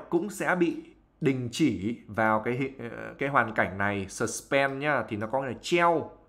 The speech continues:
treo một thứ gì đó lên á. Đấy, thế thì bây giờ nếu mà bị suspended, tức là bị đình chỉ đúng không? Thường nó gọi là kiểu án treo tạm thời. At the very least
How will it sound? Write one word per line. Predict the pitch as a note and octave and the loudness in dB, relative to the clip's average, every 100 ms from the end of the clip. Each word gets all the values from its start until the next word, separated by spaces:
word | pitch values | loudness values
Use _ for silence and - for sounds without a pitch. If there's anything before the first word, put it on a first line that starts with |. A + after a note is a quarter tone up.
| _ _ - | _ _ -6
treo | F#3+ F#3+ F3 | 2 4 4
một | C3 | 2
thứ | A#2+ | 0
gì | B2 D3 | 2 2
đó | A2+ B2+ | 2 4
lên | D#3 D#3 | 4 4
á. | F#3 - - _ _ _ _ _ _ _ | 2 -2 -16 _ _ _ _ _ _ _
Đấy, | A2 A#2+ | -4 0
thế | D#3 | 2
thì | E3+ | 4
bây | C#3+ | 4
giờ | C#3+ C3 A#2+ A#2+ | 6 6 6 4
nếu | A#2+ A#2+ | 0 0
mà | C#3+ C#3 | 2 0
bị | C#3 E3 - | 4 2 2
suspended, | - B2+ - - C#3 C#3+ B2 - - | -2 -4 -2 0 2 2 -2 -4 -8
tức | D#3 | -4
là | A2+ | -2
bị | B2+ - | -2 -2
đình | C#3 A2+ A2 | -2 -2 -4
chỉ | B2+ E2+ G2 | -4 -4 -2
đúng | G#2+ | -2
không? | D#3 G#2+ - | -2 -6 -12
Thường | - A#2+ A2+ | -2 -2 0
nó | A#2+ | -4
gọi | C3+ | -4
là | A2+ | -6
kiểu | G#2+ - | -4 0
án | G#2 E3 | 0 -2
treo | - E3+ D#3+ E3 - - | -2 -2 -2 -4 -8 -2
tạm | - A2+ | -2 0
thời. | A#2+ A#2 A#2+ - - - - - _ | 0 0 -4 -10 -20 -20 -20 -20 _
At | A2 A2+ | -2 0
the | G#2+ | 2
very | C#3+ D#3+ E3+ | 4 6 6
least | E3 G3+ G#3+ - | 6 4 -2 -10